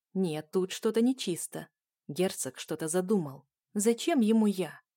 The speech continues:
Это что же теперь получается? Он будет распоряжаться моей судьбой?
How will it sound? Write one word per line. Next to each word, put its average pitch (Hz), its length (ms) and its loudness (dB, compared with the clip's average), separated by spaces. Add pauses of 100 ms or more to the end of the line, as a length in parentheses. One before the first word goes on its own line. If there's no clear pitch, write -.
(640)
Это 233 300 -4
что 269 240 -2
же 233 100 -2
теперь 233 300 -4
получается? 247 880 -4 (240)
Он 190 200 2
будет 190 300 0
распоряжаться 165 680 -4
моей 165 300 0
судьбой? 180 540 -2